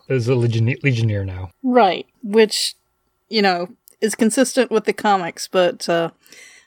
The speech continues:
Speaker 2: I don't think they're gonna blow their budget too much by having her spend a lot of time in the future next season.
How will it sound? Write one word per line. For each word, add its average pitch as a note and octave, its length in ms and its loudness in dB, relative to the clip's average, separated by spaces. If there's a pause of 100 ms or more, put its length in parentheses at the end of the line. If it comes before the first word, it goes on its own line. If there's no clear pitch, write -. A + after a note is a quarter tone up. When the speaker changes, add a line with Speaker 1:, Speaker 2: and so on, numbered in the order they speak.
Speaker 2:
I A3+ 80 0
don't A3+ 180 2
think B3 180 0
they're A3+ 120 2
gonna G3+ 360 2 (120)
blow A3+ 240 2
their G3+ 140 2
budget F#3+ 380 0
too A3 200 2
much F3 320 -4
by F3+ 120 2
having F3 280 0
her E3 140 -4
spend F3 300 -4
a D#3+ 60 -2
lot E3 220 -2
of C#3+ 120 -10
time E3+ 300 -6
in F3 100 -12
the A3+ 80 -10
future G3 380 -4
next - 300 -10
season. - 400 -4